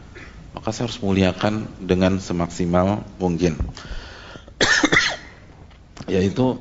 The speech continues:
alasan yang pertama. Alasan yang kedua, tujuan penulis memulai buku ini dengan bab pertama tentang memuliakan ilmu, ahli ilmu,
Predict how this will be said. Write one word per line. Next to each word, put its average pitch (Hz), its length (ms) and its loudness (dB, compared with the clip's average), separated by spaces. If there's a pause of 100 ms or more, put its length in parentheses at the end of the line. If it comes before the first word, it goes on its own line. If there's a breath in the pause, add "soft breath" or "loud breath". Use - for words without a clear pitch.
(160)
alasan 95 480 4
yang 82 60 -4
pertama. 87 440 4 (1000 loud breath)
Alasan 170 320 2
yang 139 160 4
kedua, 92 640 2 (3000 loud breath)
tujuan 143 480 6
penulis 107 800 2 (280)
memulai 127 880 2
buku 110 400 -2
ini 123 400 0
dengan 92 480 -2
bab 113 320 0
pertama 98 680 0
tentang 98 540 -2
memuliakan 104 720 -2
ilmu, 104 560 2
ahli 87 340 0
ilmu, 101 720 0